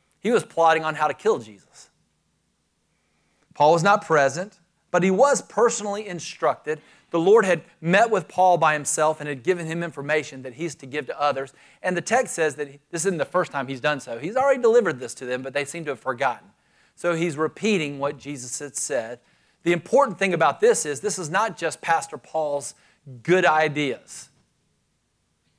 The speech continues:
The risen Lord speaks through the apostle of the Lord. This is what's supposed to happen.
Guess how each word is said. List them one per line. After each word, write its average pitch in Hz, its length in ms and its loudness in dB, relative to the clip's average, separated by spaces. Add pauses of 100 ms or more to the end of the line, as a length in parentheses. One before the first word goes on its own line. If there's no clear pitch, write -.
(1200)
The 131 100 -4
risen 175 440 0
Lord 139 340 2 (720)
speaks - 440 -8
through 143 340 -6 (200)
the 135 180 -4
apostle 147 840 -2
of 131 200 -14
the 117 80 -20
Lord. 110 380 -18 (2750)
This 151 180 -2
is 135 120 -8
what's 139 200 -4
supposed 139 320 -2
to 120 60 -8
happen. - 280 -4